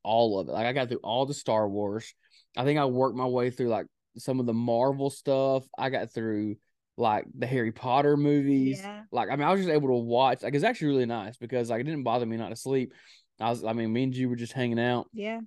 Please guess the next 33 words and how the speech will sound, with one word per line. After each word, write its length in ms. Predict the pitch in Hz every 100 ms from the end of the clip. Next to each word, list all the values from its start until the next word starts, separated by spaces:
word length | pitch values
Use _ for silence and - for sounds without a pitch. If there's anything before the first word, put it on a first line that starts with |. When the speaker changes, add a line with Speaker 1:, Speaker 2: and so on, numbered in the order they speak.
| - _ _ _ -
Speaker 1:
You 120 | 123
know, 240 | 117 113 110 - - -
and, 580 | 123 127 117 113 107 -
uh, 300 | 110 107 107
he 140 | 131
had 120 | 139 123
a, 160 | 104
a 20 | 117
very 300 | 131 147 139
strong 360 | - 131 123
cry. 480 | 117 127 113 95 95 - _
Speaker 2:
<laughs> 180 | - -
He 360 | - 359 359
Speaker 1:
A 180 | - 123
Speaker 2:
yes, 180 | 113 120
he 20 |
Speaker 1:
very 340 | 131 131 135 123
Speaker 2:
did. 60 |
Speaker 1:
strong 340 | - 127 120 120
cry. 380 | - 104 101 101 _ _ _ -
And, 480 | 123 127 123 120 120
uh, 40 |
I 180 | 117 107
remember 300 | 147 165 147
one 300 | 123 117 117
night, 260 | 110 101 98
I, 180 | 117 117
he 220 | 123 123
just 340 | 110 110 -
would 280 | - 117 117
not 240 | 110 98
stop 240 | 113 107 110
crying. 380 | - 95 98